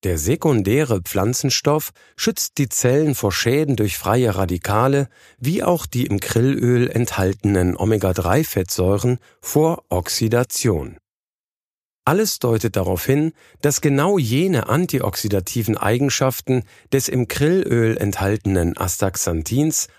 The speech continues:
auch im menschlichen Organismus seine positiven Wirkungen entfaltet. Indem es die Zellen vor Schäden durch freie Radikale schützt, kann Astaxanthin dazu beitragen,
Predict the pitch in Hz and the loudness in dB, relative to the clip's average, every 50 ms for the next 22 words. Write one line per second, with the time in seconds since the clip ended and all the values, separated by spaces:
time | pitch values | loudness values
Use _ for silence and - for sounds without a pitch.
0 | _ _ - 104 107 104 - 107 - 98 104 120 175 214 202 - 143 123 - 127 | _ _ 0 0 0 0 0 -2 0 0 2 2 0 0 0 0 0 0 0 0
1 | 120 - 104 101 110 110 117 135 - - 147 151 165 - - - - _ _ _ | 0 0 0 2 2 2 2 2 0 0 0 0 0 -2 -4 -10 -16 _ _ _
2 | 107 110 147 165 185 202 202 - _ - 120 117 123 120 107 120 113 - - 139 | -2 0 2 2 2 0 -2 -4 _ 0 2 2 2 2 0 -2 -2 -2 -2 0
3 | 135 131 151 139 104 98 95 95 95 - 113 110 113 120 123 127 - - 147 156 | 0 2 2 2 2 0 0 0 0 0 0 2 2 2 0 0 0 -2 -2 -2
4 | 165 - - - - 92 85 80 76 - - 82 - - - _ _ _ _ _ | -2 -4 -4 -2 0 0 0 -2 -4 -6 -8 -8 -10 -12 -14 _ _ _ _ _
5 | _ _ _ _ _ _ _ _ _ _ _ _ _ _ _ _ _ _ _ _ | _ _ _ _ _ _ _ _ _ _ _ _ _ _ _ _ _ _ _ _
6 | _ _ _ - 117 117 117 123 127 127 110 - - 113 95 - - - 170 196 | _ _ _ 0 2 2 4 4 2 2 0 0 -2 -4 -4 -4 -2 0 0 2
7 | 214 180 123 98 85 - - 90 82 - - - - 117 131 147 151 123 127 117 | 2 2 2 0 0 0 -2 -2 -2 -2 -2 0 2 2 2 2 2 2 2 2
8 | 117 107 92 87 80 - - - - - - 110 117 110 95 85 87 85 92 92 | 2 0 0 -2 -4 -4 -6 -8 -4 0 2 2 4 2 2 0 -2 -2 -2 -4
9 | - - 107 113 131 123 107 - - 170 190 - - - - - - - - - | -2 0 2 2 2 2 0 0 -2 -2 -2 -4 -8 -10 -10 -14 -18 -18 -20 -20
10 | _ _ _ - - 190 202 - 175 160 - - 151 139 - - - 117 110 101 | _ _ _ -2 -2 -2 0 -2 -2 -4 0 0 0 0 0 0 0 0 0 -2
11 | - - 147 175 190 190 156 127 110 - - - 92 80 90 82 104 120 - - | -2 0 0 2 2 2 2 2 0 0 -2 -4 -4 -4 -2 -2 -2 -2 -2 -2
12 | - 117 110 110 110 101 113 110 104 | 0 2 4 4 2 2 2 0 -2